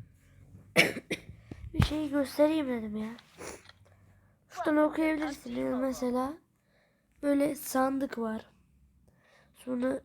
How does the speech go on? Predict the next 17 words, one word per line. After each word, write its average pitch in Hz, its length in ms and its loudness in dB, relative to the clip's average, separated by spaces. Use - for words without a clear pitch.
yabani 262 540 0
yemişler. 240 540 -4
Bir 240 100 -10
de 285 200 -2
hani 262 340 -4
U 277 180 0
T 285 320 2
V 294 220 6
aracı. 262 380 2
Ara-, 269 320 0
yani 277 280 -2
arazide 285 500 4
kolay 330 320 4
hareket 240 300 4
ediyormuş 233 480 -10
her 262 160 -2
tarafta. 247 440 -8